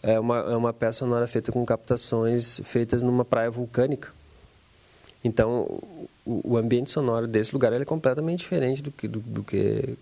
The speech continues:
um outro, uma, uma outra praia qualquer, entendeu? Porque tu tem a questão do, do mar, do recuo do mar sobre rochas que são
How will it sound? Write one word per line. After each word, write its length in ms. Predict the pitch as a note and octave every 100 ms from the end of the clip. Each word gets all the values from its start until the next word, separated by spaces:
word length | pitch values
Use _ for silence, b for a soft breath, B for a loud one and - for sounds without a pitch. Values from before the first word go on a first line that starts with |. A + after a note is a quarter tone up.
| - _ - - _ _ _ _ - -
um 180 | A2
outro, 340 | A#2 A#2 A2+ A#2+
uma, 140 | A2+
uma 340 | G#2 A2 G#2 A2
outra 220 | G#2+ A2+
praia 260 | - G#2+
qualquer, 460 | G#2 A2 G#2 A#2+ C#3
entendeu? 340 | A2+ G2+ G#2 A#2 B B B B
Porque 200 | - A2+
tu 100 | G2+
tem 140 | -
a 40 | G2
questão 360 | A2 - G#2
do, 140 | G#2 G#2
do 220 | G#2+ G#2+
mar, 520 | A2 G#2+ A#2 A#2+ A2+
do 200 | G2+ G#2
recuo 300 | G2 G2+ -
do 100 | G#2+
mar 260 | A2 G#2+ A2+
sobre 400 | - A2 G#2+ A2+
rochas 560 | G#2 G2+ G2+ - G#2+
que 100 | -
são 880 | - G#2+ G#2 G#2+ G#2+ G#2+ G#2 G2+ G2